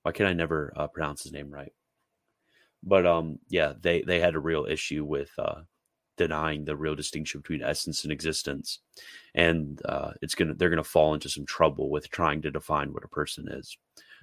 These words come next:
But the to-, the Chad Thomists are able to, uh, able to keep a, a good definition.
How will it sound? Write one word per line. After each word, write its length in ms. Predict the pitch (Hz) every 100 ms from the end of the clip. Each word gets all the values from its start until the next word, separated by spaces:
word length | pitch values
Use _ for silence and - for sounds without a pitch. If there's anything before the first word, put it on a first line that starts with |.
| _
But 240 | 101 90 95
the 80 |
to-, 260 | - 120 104
the 80 | -
Chad 400 | - 90 87 78
Thomists 580 | 90 80 71 - - -
are 140 | 76 73
able 300 | 73 73 71
to, 280 | - - -
uh, 120 | 73 - _ _ _ _
able 240 | - 78 80
to 120 | -
keep 360 | - - 73 80
a, 280 | 73 73 80 -
a 40 |
good 180 | 80 73
definition. 720 | 73 73 - - - -